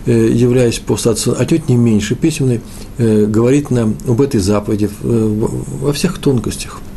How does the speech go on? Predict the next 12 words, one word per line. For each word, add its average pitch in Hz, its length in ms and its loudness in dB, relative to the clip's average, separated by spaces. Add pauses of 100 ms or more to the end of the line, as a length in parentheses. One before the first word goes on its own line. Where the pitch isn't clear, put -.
(1500)
И 120 480 4 (400)
устная 135 300 2
Тора, 135 380 2 (180)
так 139 160 0
она 131 80 2
называется 127 440 2
сейчас, - 360 -4
устная 110 280 0
Тора, 131 220 2
она 113 100 2
давно 127 240 2
записана, 127 600 0